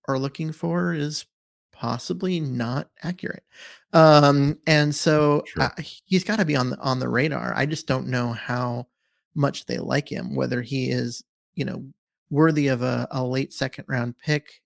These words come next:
Speaker 1: as a lot of big boards have him, or if they view him as a third, late third round pick. Um, and then he won't be available. I, these are the things that,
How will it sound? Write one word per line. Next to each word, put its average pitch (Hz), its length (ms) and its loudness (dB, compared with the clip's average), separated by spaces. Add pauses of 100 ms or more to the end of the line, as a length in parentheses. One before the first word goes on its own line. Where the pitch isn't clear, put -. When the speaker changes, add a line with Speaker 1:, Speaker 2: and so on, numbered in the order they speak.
(120)
Speaker 1:
as 127 140 -4
a 123 60 -6
lot 120 160 -2
of 113 60 -8
big 143 200 -4
boards 135 260 0
have 127 240 0
him, 127 220 -2 (320)
or 127 140 4
if 123 100 0
they 143 180 2
view 127 200 -2
him 123 120 -2
as 120 180 -4
a 113 60 -2
third, 151 420 -2
late - 220 -2
third - 240 -2
round 60 280 -2
pick. - 180 -10 (420)
Um, 123 600 4 (140)
and 131 180 2
then 123 220 0
he 135 160 -2
won't 131 180 -4
be 131 140 -6
available. 127 560 -4 (100)
I, 131 160 0 (360)
these 151 160 -2
are 139 40 -4
the 127 120 -6
things 123 300 -6
that, 117 200 -4